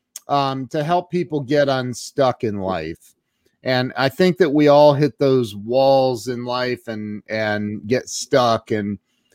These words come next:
uh, you know, this is about you telling your life story and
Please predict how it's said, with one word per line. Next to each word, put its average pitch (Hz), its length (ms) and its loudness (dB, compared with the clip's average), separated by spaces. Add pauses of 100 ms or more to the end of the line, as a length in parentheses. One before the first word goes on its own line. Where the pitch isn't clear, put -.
(100)
uh, - 200 2
you 135 140 8
know, 131 260 6
this 139 240 4
is 139 120 4
about 139 380 4
you 135 220 0
telling 139 680 -4
your 131 420 2
life 135 320 2
story 143 800 0
and 107 480 -6